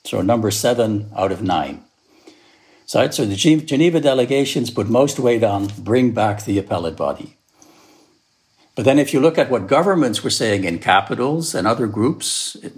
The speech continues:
other respondent groups, they're much more supportive of, "Let's actually think about dispute settlement reform." So my takeaway from that, and again, we can't really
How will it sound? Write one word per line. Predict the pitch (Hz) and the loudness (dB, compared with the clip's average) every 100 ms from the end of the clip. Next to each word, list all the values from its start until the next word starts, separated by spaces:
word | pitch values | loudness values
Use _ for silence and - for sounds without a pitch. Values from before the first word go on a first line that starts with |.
| - | -10
other | 104 107 101 | -4 -2 -2
respondent | 101 - 101 110 110 104 | -2 -2 -2 0 -2 -2
groups, | 117 165 - - - _ _ _ - | 0 -2 -4 -10 -12 _ _ _ 0
they're | 139 | 2
much | 123 151 - 165 | 4 2 0 0
more | 127 107 | 0 0
supportive | - 98 131 123 104 98 | -4 -2 0 2 0 -2
of, | 92 95 | -4 -2
"Let's | 123 123 | -2 0
actually | 117 110 - | -2 -2 -8
think | 104 104 104 | -4 -4 -2
about | 95 85 | -4 -4
dispute | 87 - 92 | -6 -6 -8
settlement | - 87 85 78 - | -4 -4 -4 -8 -10
reform." | 80 - 85 - - _ _ _ _ _ _ - - _ _ | -10 -6 -6 -6 -14 _ _ _ _ _ _ -20 -20 _ _
So | - 107 | 0 2
my | 120 151 | 4 2
takeaway | 156 131 127 110 101 | 2 0 0 0 0
from | 101 92 | -2 -2
that, | 101 107 82 - | 2 2 -2 -4
and | - | -6
again, | 85 92 85 | -2 -2 -2
we | 82 | -4
can't | 101 87 - | -4 -4 -6
really | 85 80 73 | -6 -6 -8